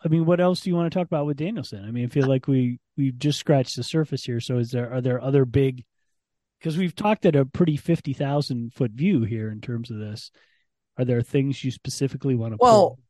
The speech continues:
Speaker 2: we can do the, since we're, like, in the engaging students in learning.
Speaker 1: Oh, yeah.
Speaker 2: So I will, I will share with you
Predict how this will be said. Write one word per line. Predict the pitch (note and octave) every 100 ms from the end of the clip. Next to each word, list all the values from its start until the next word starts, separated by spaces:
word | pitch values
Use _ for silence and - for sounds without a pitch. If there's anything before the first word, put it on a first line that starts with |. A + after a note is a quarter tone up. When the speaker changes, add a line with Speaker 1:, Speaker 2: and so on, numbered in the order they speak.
| _
Speaker 2:
we | - B3
can | B3 G3
do | G#3+
the, | F#3 D#3+ D3 _ _ _ _ E3+
since | D#3 - G#3 -
we're, | F3 E3
like, | - D3+ B2+ -
in | - G#3
the | G#3+ F3 E3
engaging | D#3+ D3+ C#3+ C#3 C3+
students | - C3+ B2+ -
in | A#2
learning. | G#2 G#2 A2+ D3 G3 E3+ - _
Speaker 1:
Oh, | B2 B2+
yeah. | A2 G2+ - _ _ _ _ _
Speaker 2:
So | - D3 C#3
I | - D3
will, | D3+ D3 C#3 C3+ - -
I | D3+
will | E3 D#3
share | D#3 - D#3+
with | D3+ C#3+ B2
you | A#2 A#2+ D#3 F#3